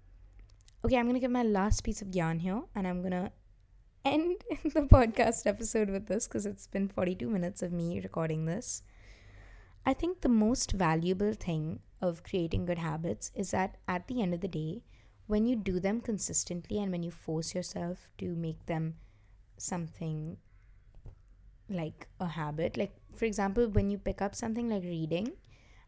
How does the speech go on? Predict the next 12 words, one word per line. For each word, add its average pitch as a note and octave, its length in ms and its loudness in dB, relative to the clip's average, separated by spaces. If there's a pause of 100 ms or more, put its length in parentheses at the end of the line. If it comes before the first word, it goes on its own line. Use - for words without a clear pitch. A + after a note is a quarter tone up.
(200)
and F3 320 0
you F#3+ 80 -2
force F#3 480 0
yourself F#3+ 320 0
to F#3+ 100 -10
read F3 220 -2
at E3+ 160 -6
least F3 260 -6
five F3+ 320 -6
pages F#3 380 -2
a F#3+ 40 0
day, E3 320 -2